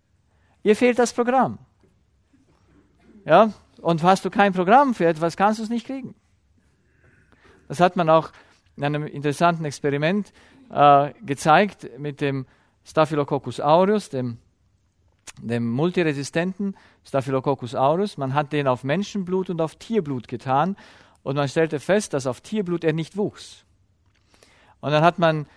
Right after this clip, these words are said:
den Menschenblut von unterschiedlichen Menschen genommen und man stellte fest, der Staphylococcus aureus wächst nicht auf jedem Blut. Was sagt uns das aus? Wer ist der entscheidende Faktor? Das Staph aureus oder das Blut?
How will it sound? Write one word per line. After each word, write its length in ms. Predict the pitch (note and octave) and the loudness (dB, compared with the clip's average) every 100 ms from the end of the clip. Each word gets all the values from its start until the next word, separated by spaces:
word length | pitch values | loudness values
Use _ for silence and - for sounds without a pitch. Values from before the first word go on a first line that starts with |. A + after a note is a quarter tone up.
| _ _ _ | _ _ _
den 180 | - C#3+ | -6 0
Menschenblut 680 | F3 A#3+ - F3+ E3+ E3+ - | 0 0 -2 -2 0 -2 -2
von 180 | D3 | -4
unterschiedlichen 720 | F#3+ A#3+ G#3+ - E3+ E3 E3 D3 | -2 -2 -4 -6 -8 -8 -6 -4
Menschen 360 | D#3+ E3 F3+ | -4 -4 -8
genommen 440 | E3 D3 D#3+ G3+ F#3+ - _ - | -2 0 0 -2 -4 -12 _ -8
und 140 | D3+ | -4
man 140 | D3+ | -2
stellte 320 | C#3 E3 D3 C3 | 0 -2 -2 -2
fest, 440 | G#3+ G3 - - _ _ _ | 0 0 -2 -16 _ _ _
der 80 | C#3 | -4
Staphylococcus 680 | C3+ C#3 C3+ C3 C3+ B2+ B2+ | -2 -2 -2 -2 -2 -4 -4
aureus 520 | G#3 F#3+ C#3+ C#3 - _ _ _ _ - | 0 2 2 -2 -6 _ _ _ _ -2
wächst 300 | D#3 E3 A3+ | 0 0 0
nicht 180 | G#3 G3+ | 0 0
auf 120 | F#3+ | 0
jedem 280 | B3 D#3+ A#2+ | 0 0 -2
Blut. 280 | A2+ G2 - _ _ _ _ _ _ _ _ _ _ _ _ _ - | -6 -10 -18 _ _ _ _ _ _ _ _ _ _ _ _ _ -4
Was 160 | C3+ | 2
sagt 220 | D#3 D3 | 4 2
uns 100 | D3 | 0
das 140 | C#3+ C3+ | -4 0
aus? 380 | D3 F#3 - _ _ _ _ _ _ _ _ _ _ _ | 0 0 -6 _ _ _ _ _ _ _ _ _ _ _
Wer 140 | C#3 | 0
ist 140 | D#3+ D#3 | 2 0
der 60 | |
entscheidende 440 | C#3+ C3+ D#3 D3+ C3 | -2 2 2 2 -2
Faktor? 540 | - D#3+ - G3 G#3 - _ _ _ _ _ _ _ _ _ _ _ _ _ | 0 0 -2 -6 -6 -10 _ _ _ _ _ _ _ _ _ _ _ _ _
Das 120 | C3 - | -8 -2
Staph 180 | B2+ | 2
aureus 300 | C#3 E3 G#3 | 6 6 4
oder 140 | F#3+ D#3+ | 0 -2
das 140 | D3 | -4
Blut? 280 | A#2+ G#2+ - | -6 -10 -12